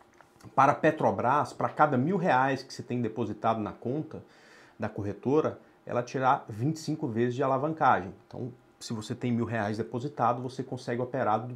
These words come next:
vinte e cinco mil reais de Petrobras, tá? Se você tem mil reais na conta, você consegue operar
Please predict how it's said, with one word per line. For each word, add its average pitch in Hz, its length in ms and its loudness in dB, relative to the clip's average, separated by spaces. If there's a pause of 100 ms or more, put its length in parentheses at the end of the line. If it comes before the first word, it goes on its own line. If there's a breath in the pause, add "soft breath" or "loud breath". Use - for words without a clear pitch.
(120)
vinte 123 260 -2
e - 40 -12
cinco 123 260 -4
mil 120 140 0
reais 110 320 -2
de 117 60 -10
Petrobras, 117 680 -4 (140)
tá? 107 240 -2 (500 loud breath)
Se - 120 -12
você 110 200 -8
tem 117 400 0 (260)
mil 127 320 4
reais 113 400 6
na 117 120 0
conta, 139 420 -2
você 113 260 -10
consegue 113 360 -6
operar 113 540 0